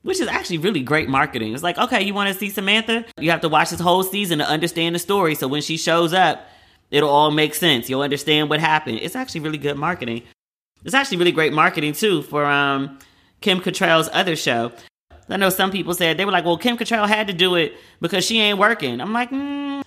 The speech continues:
she's the lead of a new series on Netflix. It's called Glamorous. It also premieres on June twenty-second, literally the same day that Sex and the City premieres." But again, her character doesn't appear until the final episode, so there's not a conflict for her, at least.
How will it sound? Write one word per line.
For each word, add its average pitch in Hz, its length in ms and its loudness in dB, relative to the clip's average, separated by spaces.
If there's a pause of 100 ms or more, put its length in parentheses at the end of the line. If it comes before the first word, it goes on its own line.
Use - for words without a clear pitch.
(100)
she's 285 280 -4
the 220 100 4
lead 208 340 -2
of 175 120 0
a 180 40 2
new 208 200 0
series 226 400 -2
on 175 160 2
Netflix. 147 560 0 (420)
It's - 100 -20
called 185 300 2
Glamorous. 170 680 -2 (420)
It 180 80 4
also 220 340 2
premieres 160 460 -2
on 160 160 0
June 165 280 2
twenty-second, 151 680 -2 (200)
literally 208 420 2
the 170 100 -4
same 175 280 0
day 160 200 0
that 151 140 -4
Sex 175 240 -4
and 160 80 -6
the 156 60 -4
City 190 260 -4
premieres." 147 500 -4 (800)
But 175 120 0
again, 175 340 2
her 151 120 -4
character 165 380 0
doesn't 143 280 -2
appear 151 320 -2
until 143 200 -4
the 135 80 -2
final 139 320 2
episode, 120 800 -2
so 123 120 -4
there's 139 200 -4
not 139 140 2
a 135 40 -6
conflict 143 560 0
for 139 140 0
her, 160 380 2
at 123 160 -4
least. 123 300 -4